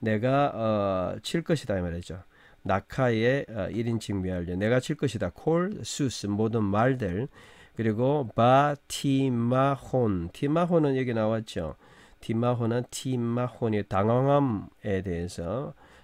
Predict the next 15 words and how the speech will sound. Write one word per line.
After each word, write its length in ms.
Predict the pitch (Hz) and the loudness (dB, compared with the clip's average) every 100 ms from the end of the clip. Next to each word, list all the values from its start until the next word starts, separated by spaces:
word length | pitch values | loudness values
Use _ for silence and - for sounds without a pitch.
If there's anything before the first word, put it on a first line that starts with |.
| - | -4
당황함으로 960 | 98 104 117 123 131 131 107 104 113 98 | 0 2 2 2 2 2 2 0 -2 -4
말들을 540 | 95 107 107 107 92 | -2 0 0 -2 -4
치게 540 | - - 98 95 82 - | -8 -8 -4 -4 -6 -10
할 160 | 95 | -12
것이다. 460 | 90 92 - 110 104 - | -8 -8 -10 -14 -18 -16
그러니까 320 | 127 107 101 | -14 -6 -4
말들이, 640 | 95 113 139 139 120 123 110 - - - - | 2 6 6 4 2 -2 -4 -12 -20 -20 -12
어, 80 | - | -4
대단한, 560 | 101 101 120 131 127 98 | 0 2 4 4 4 2
어, 360 | 98 95 82 85 | 0 0 -2 -2
오늘날 400 | 107 117 104 98 | 0 0 0 -2
치면 180 | - | -6
전차 320 | 90 101 92 123 | -4 -4 0 2
같은 280 | 123 127 | 2 0
건데, 420 | 117 92 107 98 | 0 0 0 -2